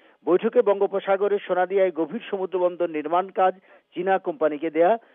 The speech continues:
চীনের বাজারে বাংলাদেশি পণ্যের শুল্কমুক্ত প্রবেশাধিকার, পটুয়াখালীতে কয়লা বিদ্যুৎ প্রকল্প নির্মাণ, কর্ণফুলী নদীতে আরেকটি সেতু নির্মাণ সহ বিভিন্ন প্রকল্প এবং সহায়তা নিয়ে আলোচনা হবে বলে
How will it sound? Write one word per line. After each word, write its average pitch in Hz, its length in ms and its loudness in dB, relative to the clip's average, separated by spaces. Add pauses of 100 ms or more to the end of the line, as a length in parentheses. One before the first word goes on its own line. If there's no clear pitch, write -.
(220)
চীনের 220 240 2
বাজারে 180 440 4
বাংলাদেশি 175 500 0
পণ্যের 185 400 -2
শুল্কমুক্ত 170 520 -6
প্রবেশাধিকার, 175 720 0
পটুয়াখালীতে 180 680 -2
কয়লা 151 300 2
বিদ্যুৎ 160 400 -6
প্রকল্প 165 420 -4
নির্মাণ, 139 340 -4 (420)
কর্ণফুলী 208 480 2
নদীতে 180 380 0 (140)
আরেকটি 165 380 -2 (120)
সেতু 165 260 -6
নির্মাণ 165 380 -2
সহ 208 200 -2 (480)
বিভিন্ন 202 360 -4
প্রকল্প 185 460 0 (260)
এবং 170 180 -4 (340)
সহায়তা 180 520 4
নিয়ে 151 220 -4 (260)
আলোচনা 160 420 2
হবে 151 200 -2
বলে 147 200 -2